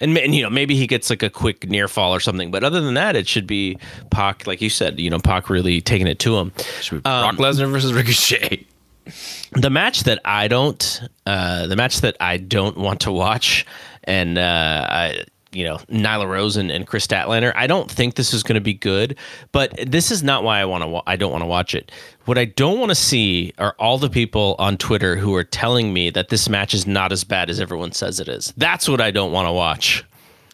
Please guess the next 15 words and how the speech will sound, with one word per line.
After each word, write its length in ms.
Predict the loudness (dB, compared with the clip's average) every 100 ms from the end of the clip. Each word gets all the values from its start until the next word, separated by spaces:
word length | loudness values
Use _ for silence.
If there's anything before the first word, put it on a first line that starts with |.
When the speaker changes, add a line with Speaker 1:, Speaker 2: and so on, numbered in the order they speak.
| _
Speaker 2:
Well, 140 | -2
let's 160 | 0 0
hope 140 | 0
they 80 | 0
have 120 | 0
a 60 | 0
good 100 | 0
match. 580 | 0 0 0 -2 -4 -8 -16 -20 _ -20 -20 _ _ -4
Speaker 1:
Well, 160 | 0 0
okay, 160 | 0
but 160 | 0 0
if 120 | 0
you 120 | 2
were 100 | 2
to, 140 | 2